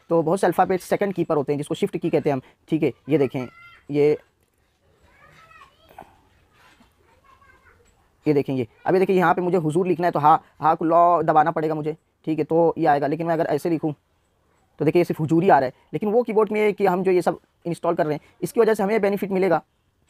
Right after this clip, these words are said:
कि हम हुजूर लिखेंगे छोटी हाथ से, लेकिन वो खुद ब खुद बड़ा ले, ले लेगा, क्योंकि शिफ्ट की को खुद ब खुद लेकर आएगा। ये कुछ प्लगइन्स हमने इंस्टॉल कर लिया है और बहुत मुमकिन है कि ये एपीके फाइल भी हमारी इंस्टॉल हो चुकी होगी।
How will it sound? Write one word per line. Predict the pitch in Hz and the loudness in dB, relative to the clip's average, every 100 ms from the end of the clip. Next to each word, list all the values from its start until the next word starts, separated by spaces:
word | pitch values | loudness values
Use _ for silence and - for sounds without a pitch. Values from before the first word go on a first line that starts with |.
| _ _ _ - | _ _ _ -4
कि | 170 165 160 - _ _ _ _ _ _ _ _ _ _ _ _ _ _ _ - | 2 2 2 -2 _ _ _ _ _ _ _ _ _ _ _ _ _ _ _ -2
हम | 180 | 0
हुजूर | 170 151 175 233 | 2 0 0 0
लिखेंगे | 196 202 | 0 -2
छोटी | 196 170 202 | -2 -2 2
हाथ | 175 | 2
से, | 185 | 0
लेकिन | 180 | -4
वो | 180 | -4
खुद | 175 | -4
ब | 160 | -4
खुद | 165 | 0
बड़ा | 151 | 0
ले, | 151 165 | 2 0
ले | 156 - 170 | -2 -2 -2
लेगा, | 170 | 0
क्योंकि | 220 | -2
शिफ्ट | 208 262 240 | -2 -4 -4
की | 220 | -4
को | 220 214 | 0 0
खुद | 214 | 0
ब | 185 | -2
खुद | 180 | 0
लेकर | 160 131 | -2 -2
आएगा। | - 101 - - 170 | -4 -6 -12 -4 2
ये | 220 | 4
कुछ | 208 208 | 2 -2
प्लगइन्स | 190 175 196 | -2 -2 -2
हमने | 185 185 - _ | -4 -4 -8 _
इंस्टॉल | - 170 175 180 | -8 -2 0 2
कर | 175 | 4
लिया | 175 | 4
है | 156 - - | 0 -4 0
और | 156 156 | 2 4
बहुत | 151 - | 2 0
मुमकिन | 185 160 175 | 0 -4 -4
है | |
कि | 165 | -2
ये | 160 170 - | -2 -2 -4
एपीके | 165 160 | -6 0
फाइल | 160 156 | 2 2
भी | 170 | 2
हमारी | 147 196 - - | 0 -2 -8 -10
इंस्टॉल | 151 - 151 | -8 -2 -2
हो | 120 | -2
चुकी | 120 113 | -6 -8
होगी। | 107 | -8